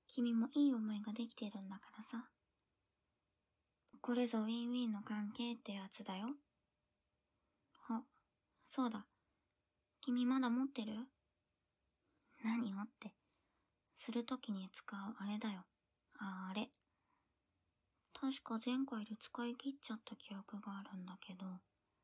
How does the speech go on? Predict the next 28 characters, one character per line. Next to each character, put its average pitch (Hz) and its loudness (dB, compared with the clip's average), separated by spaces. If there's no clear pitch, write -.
あ 277 6
る？ 240 0
さ、 226 -2
了 202 -4
解。 226 -2
じ - -2
ゃ 226 2
あ 220 -2
そ - -6
の 220 4
ま 226 6
ま 220 4
お 226 2
家 226 -4
に 233 2
直 226 -4
行 226 -4
で 226 -2
大 220 -2
丈 254 -4
夫 262 -4
そ 269 2
う 247 2
だ 220 -4
ね。 196 -4
あ、 254 0
先 240 -2
生。 226 -2